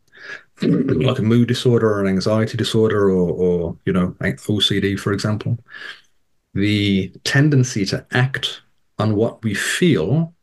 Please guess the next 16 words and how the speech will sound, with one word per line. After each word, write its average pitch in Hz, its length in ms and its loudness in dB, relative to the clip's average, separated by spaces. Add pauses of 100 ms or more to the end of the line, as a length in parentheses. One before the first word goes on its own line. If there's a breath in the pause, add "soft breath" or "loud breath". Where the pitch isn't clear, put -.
(580)
as 127 160 2
opposed 165 680 2
to 131 180 2
what 123 180 0
we 120 140 2
know 117 220 4
to 113 120 -6
be 107 140 0
true, 80 400 -4 (760)
right? 131 240 -2 (380 soft breath)
That's 131 260 -2
a 113 60 4
real 123 460 6
common 110 440 -2
feature 90 760 -6
of 90 460 -2